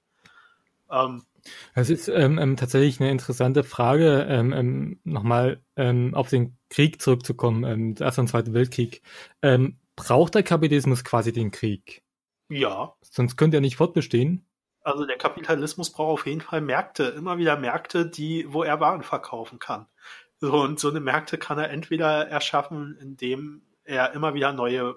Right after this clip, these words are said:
Speaker 1: innovative Produkte erschafft. Oder halt, wenn, wenn das nicht mehr möglich ist, n-,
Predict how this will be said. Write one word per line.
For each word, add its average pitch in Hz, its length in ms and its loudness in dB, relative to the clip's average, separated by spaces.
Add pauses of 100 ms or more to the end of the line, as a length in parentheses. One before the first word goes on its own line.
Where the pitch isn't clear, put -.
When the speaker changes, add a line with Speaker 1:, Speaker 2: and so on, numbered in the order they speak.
(200)
Speaker 1:
innovative 147 680 -4
Produkte 135 460 -8
erschafft. - 520 -10 (920)
Oder 156 340 4
halt, 180 380 4
wenn, 156 280 -4
wenn 147 160 -4
das - 240 -2
nicht 156 180 -8
mehr 165 120 -2
möglich 165 480 -4
ist, - 340 -8
n-, 165 600 -12